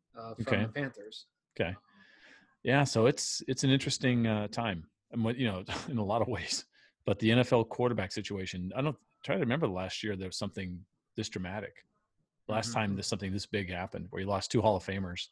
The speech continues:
Speaker 2: at the end of their career the same year.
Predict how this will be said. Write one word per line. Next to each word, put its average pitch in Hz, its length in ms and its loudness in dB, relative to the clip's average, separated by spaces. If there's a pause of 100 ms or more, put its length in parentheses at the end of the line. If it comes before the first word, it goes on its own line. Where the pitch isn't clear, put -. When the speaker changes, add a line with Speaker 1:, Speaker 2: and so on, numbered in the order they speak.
(560)
Speaker 2:
at 113 80 0
the 117 80 4
end 110 100 6
of 107 60 4
their 92 120 0
career 104 440 4
the 107 80 -2
same 117 340 6
year. 101 300 0